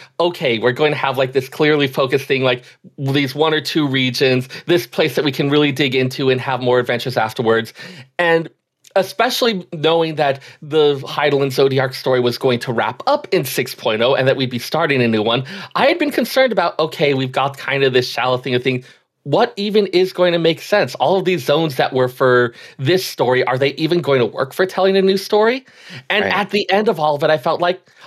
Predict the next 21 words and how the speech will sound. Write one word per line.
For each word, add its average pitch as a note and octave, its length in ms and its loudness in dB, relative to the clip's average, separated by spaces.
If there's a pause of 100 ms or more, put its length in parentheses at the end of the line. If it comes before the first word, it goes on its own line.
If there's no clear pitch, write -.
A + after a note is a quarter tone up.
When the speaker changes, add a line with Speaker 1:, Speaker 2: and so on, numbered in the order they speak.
(120)
Speaker 1:
I F3+ 100 -2
felt F3 220 -2
like F3+ 320 -4
this A#2+ 180 -4
is C#3+ 100 -4
a G#3 60 6
world C3 280 0
full B2 180 0
of D3+ 100 0
possibility F3+ 640 0
with C3 180 -2
lots C3+ 320 0
of F#3+ 80 0
different C#3+ 320 -4
places C3 340 -2
that C#3 140 0
we B2 100 -4
could D3+ 160 -10
set G3+ 200 0
out D4 220 0
from. - 400 -6